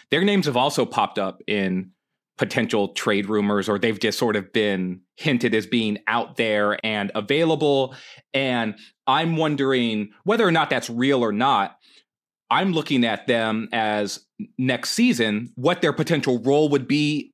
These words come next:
and if they are here, a-, and then also what their potential role would be, and then forecasting out whether or not that actually does make them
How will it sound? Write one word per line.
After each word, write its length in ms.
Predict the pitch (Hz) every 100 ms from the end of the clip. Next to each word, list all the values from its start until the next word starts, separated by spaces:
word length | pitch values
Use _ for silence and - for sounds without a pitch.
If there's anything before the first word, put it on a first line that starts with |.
| _
and 480 | 160 156 156 143 117 - - _ _ _ _ _ _ _ _
if 220 | 156 156 -
they 340 | 123 110 151
are 240 | 156 240 208
here, 480 | 143 127 113 123 - _ -
a-, 180 | 147 165
and 140 | 175
then 100 | 185
also 560 | 240 262 180 135 135 - - _ _ -
what 320 | 135 165 170
their 140 | 185
potential 480 | 180 - 185 185 151
role 360 | 127 160 160 156
would 180 | 151 127
be, 480 | 160 156 151 - -
and 240 | 143 147 143
then 260 | 151 139
forecasting 600 | 170 165 156 165 151 156
out 200 | 147 135 131
whether 240 | 143 151
or 60 | 143
not 180 | 143 139
that 140 | 143
actually 500 | 143 147 - - 143
does 380 | 123 143 156 131
make 240 | 135 127
them 380 | 131 120 113 107